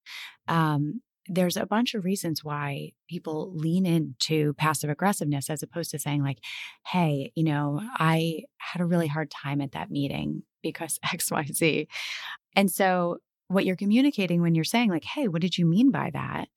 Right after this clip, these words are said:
Um, you're saying, like, "I really value what you're feeling and I wanna understand what you're feeling." Like, you can say to them, "Hey, you know, I notice that,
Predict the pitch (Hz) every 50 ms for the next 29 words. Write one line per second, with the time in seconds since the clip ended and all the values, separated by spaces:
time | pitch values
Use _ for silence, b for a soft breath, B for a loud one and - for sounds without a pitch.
0 | B B B B B B B B _ - 175 165 156 160 160 156 156 165 - -
1 | _ _ _ _ _ _ _ _ _ - 190 196 - - 254 262 240 202 180 -
2 | 175 170 170 208 254 277 214 151 160 160 147 170 190 190 185 147 139 139 - 160
3 | - - - - - - - - - 156 143 - - - 202 240 240 - - -
4 | - - - - 165 165 175 190 208 208 - - 165 170 160 160 147 - - -
5 | 156 170 208 208 - - - - - - - - - - 80 - - - - 165
6 | 175 175 - 196 175 - - 180 190 220 214 185 - - B B B B B B
7 | B - 196 190 208 208 180 170 - - - - 262 254 185 160 - - 160 156
8 | _ _ _ _ _ _ _ _ _ _ _ _ _ - 214 202 208 208 208 202
9 | 202 202 202 220 208 190 175 170 170 - - - - B B B B B B B
10 | B B - 170 185 185 175 165 160 156 151 156 160 269